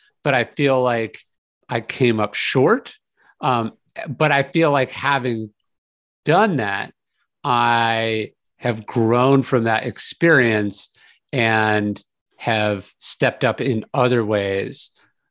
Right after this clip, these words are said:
Uh, and, and that's really what I wanted the book to leave people with.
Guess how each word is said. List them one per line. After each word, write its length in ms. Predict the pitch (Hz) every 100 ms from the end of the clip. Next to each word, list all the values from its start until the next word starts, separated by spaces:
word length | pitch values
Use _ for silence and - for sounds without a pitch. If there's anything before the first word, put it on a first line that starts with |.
| -
Uh, 260 | 123 104 -
and, 240 | 120 110
and 200 | - 117
that's 320 | 110 147 139 -
really 560 | - 131 127 190 156
what 200 | 127 127
I 80 | 117
wanted 420 | 113 120 113 101 -
the 80 | 92
book 260 | - 101
to 120 | - 101
leave 240 | 104 101
people 320 | - 101 -
with. 160 | -